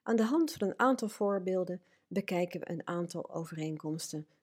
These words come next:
tussen de christelijke en Vedische tradities. Allereerst Bhakti Yoga en onbegrensde liefde in de christelijke tradities. Jezus bracht de leer van onvoorwaardelijke liefde.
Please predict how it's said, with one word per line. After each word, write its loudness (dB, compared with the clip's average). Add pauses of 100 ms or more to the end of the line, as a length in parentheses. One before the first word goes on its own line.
tussen -4 (140)
de -4
christelijke -2 (200)
en -4
Vedische -4
tradities. -10 (1300)
Allereerst 4 (120)
Bhakti 0
Yoga 0
en -2
onbegrensde -2
liefde -4 (840)
in 0
de 0
christelijke -6
tradities. -8 (1800)
Jezus 6
bracht -6
de -2
leer 4
van -4
onvoorwaardelijke -2
liefde. -10